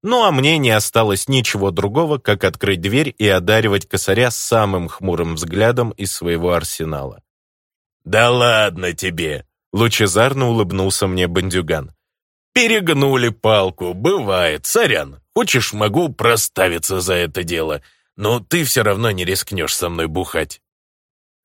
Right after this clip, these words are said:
«Не, не рискну, а не захочу. Прочувствуй разницу», с максимально возможным равнодушием ответил я. «Жди в машине, выйду через пару минут».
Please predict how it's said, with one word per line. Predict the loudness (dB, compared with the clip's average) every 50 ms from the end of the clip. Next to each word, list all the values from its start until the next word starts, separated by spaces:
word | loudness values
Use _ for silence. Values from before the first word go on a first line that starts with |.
| _ _ _ _ _ _ _ _ _ _ -6
«Не, | -2 0 2 2 2
не | 2 2 2
рискну, | 2 2 0 0 -4 -4 -4 -2 0 0 -2 -2 -6 _ _ _
а | -4 -2 0
не | 2 2 2
захочу. | 2 0 -2 -2 -2 -4 -4 -4 -4 -6 -6 -6 -8 -10 _ _ _ _ _ _ _ _ _
Прочувствуй | -4 -2 -2 -2 0 -2 -2 -2 -2 -4 -4 -4 -2 0
разницу», | 0 0 -2 -2 -6 -8 -10 -10 -12 -14 -16 -18 _ _ _ _ _ _ _ _ _ _ _ _ _ -12
с | -6 -2
максимально | 0 0 0 0 0 -2 0 2 2 2 2 2 2
возможным | 2 2 0 2 0 0 0 0 -2 -2 0
равнодушием | -2 -2 -2 0 -2 0 0 0 -2 -2 0 -2 -2 -2 -2 -4
ответил | -8 -8 -4 -2 -4 -2 -2 -2 -2 -2
я. | -2 -4 -6 -6 -8 _ _ _ _ _ _ _ _ _ _ _ _ _ _ _ _ _ _ _ _ _ _ _ _ _ _ -10
«Жди | -8 -4 -2 -2
в | -2 2
машине, | 2 2 2 2 -2 -4 -6 -8 -10 -16 -20 _ _ _
выйду | -8 -2 0 0 2 2 0 0
через | 0 -2 -2 -2 -2 -4
пару | 0 0 0 0 0 -2
минут». | -2 -4 -4 -6 -8 -12 _